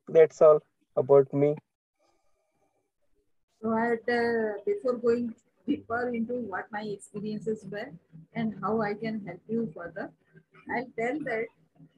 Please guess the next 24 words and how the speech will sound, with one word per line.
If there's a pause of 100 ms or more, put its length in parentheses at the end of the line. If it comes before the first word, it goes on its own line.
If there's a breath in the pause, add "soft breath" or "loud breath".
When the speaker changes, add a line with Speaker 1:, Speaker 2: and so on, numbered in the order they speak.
(120)
Speaker 2:
I, (100)
uh, (300)
like
say, (840)
many
of (100)
us, (280)
like
as
you
were
saying, (320)
we
talk
to (420)
only
ourselves,
right? (840)
And
if (420)
it
goes,
uh,
negative,